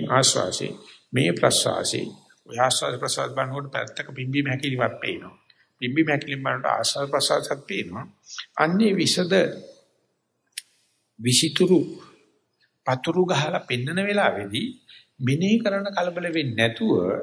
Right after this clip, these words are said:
විචාර බුද්ධිය මෙහෙවන්න පටන් අරගත්තොත් ඒ විස්තර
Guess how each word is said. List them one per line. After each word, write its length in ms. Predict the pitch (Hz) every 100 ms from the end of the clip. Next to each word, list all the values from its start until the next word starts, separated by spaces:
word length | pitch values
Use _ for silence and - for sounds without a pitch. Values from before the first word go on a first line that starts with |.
| - - _ _
විචාර 480 | 135 120 151 160 190
බුද්ධිය 380 | 185 190 170 185
මෙහෙවන්න 460 | 165 135 151 165 170
පටන් 300 | 180 196 214 233
අරගත්තොත් 420 | 113 104 127 101 98 - - - - _ _ _
ඒ 260 | - 151 185 185
විස්තර 600 | 131 - - - 214